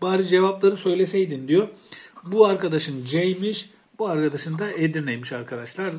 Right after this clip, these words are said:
Doğru şıklar. Tamam. Bunları böyle Ö S Y M'nin telif hakkı,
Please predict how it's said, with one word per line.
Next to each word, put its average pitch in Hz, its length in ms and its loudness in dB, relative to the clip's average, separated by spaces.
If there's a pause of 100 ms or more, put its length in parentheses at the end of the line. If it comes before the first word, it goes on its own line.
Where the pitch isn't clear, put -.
(160)
Doğru 151 300 -2
şıklar. 127 360 -8 (100)
Tamam. - 360 2 (760)
Bunları 160 260 2
böyle 208 160 2 (380)
Ö 202 180 12
S 208 160 6
Y 208 120 8
M'nin 190 260 -2
telif 196 360 8
hakkı, 220 460 4